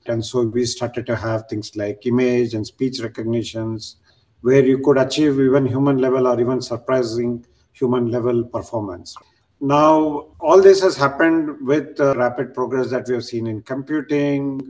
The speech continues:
better and more powerful C P Us, G P Us, and also, uh, data and the whole evolution that we had in, uh, the cloud as well, uh, right? And with, uh,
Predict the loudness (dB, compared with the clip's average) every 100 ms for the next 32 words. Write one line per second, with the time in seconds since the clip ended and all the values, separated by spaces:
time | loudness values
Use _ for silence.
0 | -10 -6 -4 -4 -2 -2 -2 -2 -4 -2
1 | -2 -4 -6 -6 -4 -6 _ _ _ _
2 | -2 -2 0 -2 2 2 0 0 -4 -2
3 | 0 2 2 0 -2 -6 -8 -4 -2 -4
4 | -6 -4 -2 -4 -8 _ _ _ -8 -4
5 | 0 0 0 0 0 -2 -4 -2 -2 -2
6 | -4 -6 -6 -8 -8 -8 -10 -8 -8 -8
7 | -14 _ _ _ -6 -6 -6 -8 -10 -12
8 | -12 -14 -6 -4 -2 -6 -10 -10 -12 -14
9 | _ -14 -12 -10 -10 -6 -6 -6 _ _
10 | _ -2 -2 -2 -8 0 2 2